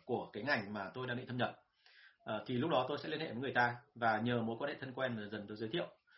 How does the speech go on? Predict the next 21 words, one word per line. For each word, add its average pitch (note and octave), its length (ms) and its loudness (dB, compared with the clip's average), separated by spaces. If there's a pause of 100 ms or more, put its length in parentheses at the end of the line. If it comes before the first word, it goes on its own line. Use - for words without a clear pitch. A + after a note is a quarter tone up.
(240)
Ờ, A#2 180 0
ngày A#2+ 140 2
xưa F#3 280 6
thì D3 60 2
chúng C3 80 -4
ta D3 140 2
thấy B2 140 0
là C3+ 340 2
cái, A2+ 280 -4
cái, B2+ 300 -4
những E3+ 100 -8
cái E3 100 -4
người D#3 140 2
doanh D3 140 -2
nhân D3 180 0
mà A#2 120 -2
trước A#3+ 140 -2
thời C#3+ 140 2
của G2 100 -2
chúng G#2+ 120 -8
ta, C3 180 4